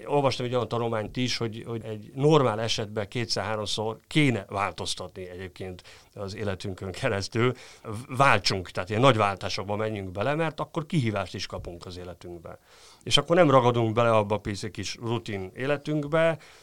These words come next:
hogy hát itt el vagyok, és meg vagyok, és, és kapja meg a havi fizetésemet, és ennyi. Én azt gondolom, hogy az első számú szempont ahhoz, hogy találjuk meg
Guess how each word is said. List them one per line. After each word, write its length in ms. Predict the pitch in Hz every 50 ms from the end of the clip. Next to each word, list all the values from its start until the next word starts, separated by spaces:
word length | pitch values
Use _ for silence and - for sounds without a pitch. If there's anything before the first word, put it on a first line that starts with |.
| _ _
hogy 320 | - 120 117 113 - - -
hát 300 | 208 170 151 147 131 -
itt 160 | 127 95 -
el 180 | 143 151 156 143
vagyok, 400 | 135 131 127 120 120 113 107 -
és 160 | 98 90 -
meg 180 | - 131 131 123
vagyok, 360 | 123 120 113 110 107 - -
és, 260 | 107 95 92 - - -
és 260 | 117 107 101 - - -
kapja 280 | - 127 113 - 104 98
meg 140 | 98 95
a 60 | 92 90
havi 260 | 90 98 92 87 87
fizetésemet, 760 | 90 110 104 101 101 95 101 98 - - 98 92 95 90 -
és 140 | 98 87 -
ennyi. 260 | 107 92 90 87 82 - - - - - - _ _
Én 180 | - - 147 160
azt 180 | 160 147 117 117
gondolom, 340 | 135 131 131 131 131 127
hogy 240 | 131 131 135 131 - _ _ _ _ _
az 160 | - 135 123
első 260 | 156 165 151 - 143
számú 280 | 117 - - 123 117 117
szempont 480 | 107 - 127 117 110 - 113 107 107 123
ahhoz, 220 | 127 131 123 -
hogy 140 | - 131 - _
találjuk 400 | - - 147 143 127 120 110 104 117
meg 300 | 113 123 123 120 117 107